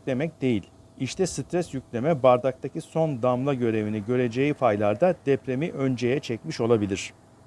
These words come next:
Bir fay depremi ne zaman oluşturur? Tekerrür periyodu dolarsa. Doksan dokuz depremlerinden sonra biz bağırdık, "Marmara tehlikede." diye.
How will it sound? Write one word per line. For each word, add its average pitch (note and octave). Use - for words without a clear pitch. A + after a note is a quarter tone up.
Bir F3+
fay D3
depremi C#3+
ne E3
zaman A#2+
oluşturur? A2
Tekerrür D3+
periyodu B2
dolarsa. A#2
Doksan C#3+
dokuz D#3
depremlerinden B2
sonra D#3
biz C3+
bağırdık, A#2
"Marmara B2+
tehlikede." A#2+
diye. G2+